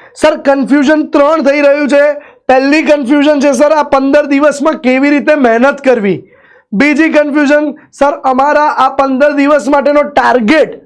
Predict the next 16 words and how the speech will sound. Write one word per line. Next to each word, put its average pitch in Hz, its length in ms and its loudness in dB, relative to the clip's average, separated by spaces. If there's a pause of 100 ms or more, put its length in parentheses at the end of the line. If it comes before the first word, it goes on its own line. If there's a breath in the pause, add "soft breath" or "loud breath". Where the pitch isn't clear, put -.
(140)
લક્ષ્ય, 277 680 -4 (180 loud breath)
ધ્યેય 262 520 0 (260 loud breath)
શું 330 340 0
હોવો 285 300 2
જોઈએ. 208 420 -2 (200 loud breath)
અને 269 200 0
ત્રીજી 294 440 0
કન્ફ્યુઝન, 294 640 0
સર, 196 280 -2 (340 soft breath)
સર, 311 180 0
આ 320 100 0
પંદર 294 560 0
દિવસમાં 294 440 0
કંઈક 294 260 -2
એવા 294 200 0
ખાસ 269 580 -2